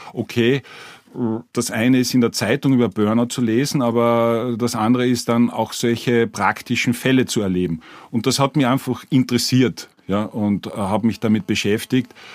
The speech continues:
Zum einen, was ist Stress genau und Burnout, was ist das jetzt für ein Modebegriff? Und in dem Zusammenhang auch Resilienz, also was, was sind das für Materialeigenschaften, sprich, äh,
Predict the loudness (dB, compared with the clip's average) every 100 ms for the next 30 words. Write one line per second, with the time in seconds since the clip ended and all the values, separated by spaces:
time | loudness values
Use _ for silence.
0 | -20 -18 -2 0 2 0 2 4 4 2
1 | -2 -2 -2 -4 -2 0 0 0 -2 0
2 | 2 2 0 0 0 0 -8 -20 -8 0
3 | 0 0 0 0 -2 -10 -6 -4 -2 -2
4 | 0 0 0 -6 -6 0 2 2 2 0
5 | -2 0 0 -2 -14 -20 -20 -2 2 4
6 | 4 4 4 0 -4 -2 0 2 0 0
7 | 0 0 0 0 -4 -2 0 -2 0 0
8 | 0 -2 -4 -4 -4 -10 -20 -20 -6 -2
9 | 0 -2 -6 -4 -4 2 2 4 -2 0
10 | 2 2 0 0 0 2 2 0 0 -2
11 | 0 -4 -4 -6 -6 -8 -2 -2 -2 -8
12 | -6 -2 -2 -2